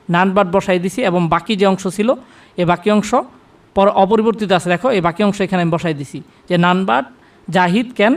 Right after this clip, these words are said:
help you।" দুই নম্বর এক্সাম্পলটা দেখো, যে "they have only two cars।" এখানে দেখো, এই only ধারা এই সংখ্যা বুঝিয়ে দিয়েছে, এখানে দুইটা গাড়ির কথা বলছে, two cars। তো only ধারা যখন সংখ্যা বুঝাবে, তখন আমরা কি দিব?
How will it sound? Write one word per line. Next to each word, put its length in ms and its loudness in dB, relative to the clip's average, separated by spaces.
help 200 -2
you।" 120 -8
দুই 100 4
নম্বর 160 2
এক্সাম্পলটা 380 0
দেখো, 240 -2
যে 140 -2
"they 440 2
have 320 0
only 260 0
two 200 2
cars।" 220 -4
এখানে 260 0
দেখো, 260 0
এই 100 0
only 360 4
ধারা 320 2
এই 280 -6
সংখ্যা 340 0
বুঝিয়ে 220 0
দিয়েছে, 200 -4
এখানে 160 0
দুইটা 300 2
গাড়ির 240 2
কথা 140 0
বলছে, 300 -4
two 100 -2
cars। 400 -6
তো 80 -2
only 380 2
ধারা 220 4
যখন 280 0
সংখ্যা 360 2
বুঝাবে, 300 2
তখন 280 0
আমরা 160 2
কি 180 -2
দিব? 200 2